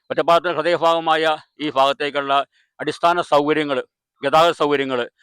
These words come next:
വളരെ ശോചനീയമായ അവസ്ഥയിലാണ്. ഒ-, എല്ലാ വാ-, റോഡുകളും പൊട്ടിപ്പൊളിഞ്ഞ് വർഷങ്ങളായിട്ട് മെയിൻ സർക്കാർ ഇരുന്നു. മാത്രമല്ല, ഈ നമ്മുടെ സ്ട്രീറ്റ് ലൈറ്റ് യഥാസമയം പരിപാലനം ചെയ്യാത്തതിനാൽ,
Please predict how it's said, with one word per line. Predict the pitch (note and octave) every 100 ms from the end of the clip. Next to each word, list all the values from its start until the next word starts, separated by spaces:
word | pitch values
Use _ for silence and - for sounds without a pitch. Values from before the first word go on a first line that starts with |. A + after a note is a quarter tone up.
| _ -
വളരെ | C#3+ C#3
ശോചനീയമായ | C#3+ D#3 D#3+ D#3+ D3
അവസ്ഥയിലാണ്. | B2+ - C3+ A#2 G#2 _ _ _ _
ഒ-, | C3+ -
എല്ലാ | D3 F3+ F#3
വാ-, | E3+ E3+ A#2 G2+ C3
റോഡുകളും | D#3 E3 E3 E3+ D#3+ -
പൊട്ടിപ്പൊളിഞ്ഞ് | - F#3 D#3+ D#3 D#3 D#3 _ _ _ _ -
വർഷങ്ങളായിട്ട് | D3 - G3 F#3+ F3+ E3+
മെയിൻ | D#3 D#3
സർക്കാർ | D#3+ C#3+ C#3+
ഇരുന്നു. | A#2 A2+ _ -
മാത്രമല്ല, | C3+ D#3 E3 D3+ D3+ D#3 _ _ _ _ -
ഈ | B2+ C3 B2+ A#2+ - _ _ C3+
നമ്മുടെ | D3 D3+
സ്ട്രീറ്റ് | - F3 -
ലൈറ്റ് | F#3+ C#3+ D#3+ - _
യഥാസമയം | C3+ F3+ E3+ F3 E3
പരിപാലനം | D3 D3+ E3+ F3 D#3
ചെയ്യാത്തതിനാൽ, | D#3 D#3 D#3 D3 D3+